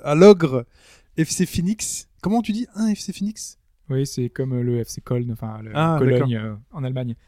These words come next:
Speaker 2: J'avais beaucoup de joueurs à la consonance allemande, donc je
Speaker 1: Et
Speaker 2: suis
Speaker 1: donc,
Speaker 2: parti dans
Speaker 1: euh,
Speaker 2: une délire allemand.
Speaker 1: tu as eu cinquante-sept pour cent de possession finalement, et,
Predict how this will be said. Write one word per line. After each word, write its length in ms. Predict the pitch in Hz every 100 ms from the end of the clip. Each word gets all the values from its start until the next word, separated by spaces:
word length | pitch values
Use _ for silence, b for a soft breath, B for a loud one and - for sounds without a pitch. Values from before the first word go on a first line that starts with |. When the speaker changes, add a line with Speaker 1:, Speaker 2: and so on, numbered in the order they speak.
| _
Speaker 2:
J'avais 180 | 139 151
beaucoup 220 | 165 214
de 60 | 190
joueurs 220 | 190 202
à 100 | 160
la 60 |
consonance 380 | - 185 180 185
allemande, 340 | 151 147 127 127
donc 80 | -
je 400 | - - - 131
Speaker 1:
Et 40 |
Speaker 2:
suis 60 | 151
Speaker 1:
donc, 60 | 139
Speaker 2:
parti 220 | 139 170
dans 60 |
Speaker 1:
euh, 100 | 127 151
Speaker 2:
une 60 |
délire 220 | 143 147
allemand. 260 | 135 123 113 -
Speaker 1:
tu 140 | 160
as 20 |
eu 100 | 160
cinquante-sept 480 | 180 214 214 196 202
pour 140 | 185 156
cent 120 | 185
de 40 |
possession 400 | - 147 131 127
finalement, 640 | 135 147 117 110 120
et, 20 | 127